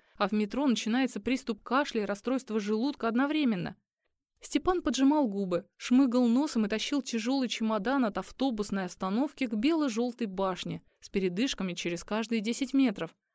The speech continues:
Одна дура, вторая дура. А ему-то как жить? Дверь Павел открыл сразу, будто только и ждал момента, когда к нему кто-нибудь заглянет. С последней встречи он ничуть не изменился. Это порадовало и несколько успокоило.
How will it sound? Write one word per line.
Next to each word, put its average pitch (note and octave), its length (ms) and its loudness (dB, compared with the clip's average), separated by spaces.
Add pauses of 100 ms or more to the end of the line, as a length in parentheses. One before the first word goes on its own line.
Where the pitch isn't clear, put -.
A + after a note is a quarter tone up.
(140)
Одна G3 460 0
дура, G#3+ 420 0
вторая G#3 560 0
дура. G3 360 -2 (320)
А C#4 120 2
ему-то E4 400 4
как B3+ 280 2
жить? F#3+ 380 -2 (480)
Дверь E4 300 2
Павел E4 340 2
открыл B3 340 0
сразу, F3 480 -4 (120)
будто A3+ 280 0
только B3+ 280 0
и - 20 4
ждал B3 280 2
момента, B3+ 460 4
когда G#3 260 -2
к - 80 -4
нему A3 220 2
кто-нибудь A3 400 -2
заглянет. G#3+ 540 -2 (240)
С - 60 -20
последней G3 440 0
встречи A3+ 380 -2
он F#3 160 -4
ничуть G3+ 320 -2
не G#3+ 140 2
изменился. A3 640 2 (360)
Это E4+ 180 0
порадовало F#3+ 640 0 (180)
и C#4 80 4
несколько A#3+ 400 2
успокоило. G3 680 0